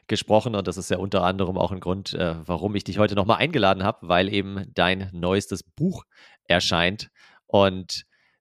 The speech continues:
darauf wollen wir mal ein bisschen eingehen, aber vielleicht kurz nochmal für alle, die dich beim letzten Mal nicht gehört haben. Ich habe auch ein bisschen auf deiner Website gestöbert und da findet man ja wirklich extrem viele Informationen, äh,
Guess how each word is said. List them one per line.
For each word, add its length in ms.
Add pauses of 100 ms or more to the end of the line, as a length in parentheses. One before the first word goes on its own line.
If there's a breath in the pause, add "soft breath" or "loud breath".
darauf 440
wollen 160
wir 80
mal 100
ein 40
bisschen 180
eingehen, 360
aber 160
vielleicht 400 (280)
kurz 200
nochmal 320
für 160
alle, 160
die 100
dich 140
beim 100
letzten 240
Mal 100
nicht 220
gehört 320
haben. 300 (840)
Ich 240
habe 160
auch 160
ein 60
bisschen 180
auf 80
deiner 220
Website 340
gestöbert 500
und 140
da 60
findet 240
man 120
ja 140
wirklich 340
extrem 680
viele 260
Informationen, 720
äh, 320